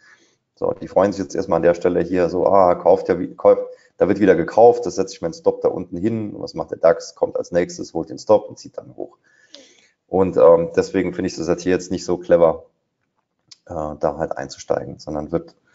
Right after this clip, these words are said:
jetzt wirklich erstmal warten und dann halt lieber versuchen, falls wir einen Dip darunter kriegen,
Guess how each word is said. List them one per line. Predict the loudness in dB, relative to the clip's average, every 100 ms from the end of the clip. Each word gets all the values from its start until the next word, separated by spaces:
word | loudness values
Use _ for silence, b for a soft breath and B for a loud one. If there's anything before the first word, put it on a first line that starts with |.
| b b b b -16
jetzt | -2
wirklich | 0 0 2
erstmal | 2 4 4
warten | 4 4 2 -4
und | 0
dann | -2 0
halt | -2 -2
lieber | -2 0 2 2
versuchen, | 0 -4 -4 -4 -8
falls | 0 4 4 2
wir | -4
einen | -4
Dip | -8 0
darunter | 0 0 0 0
kriegen, | -2 -8 -10 -16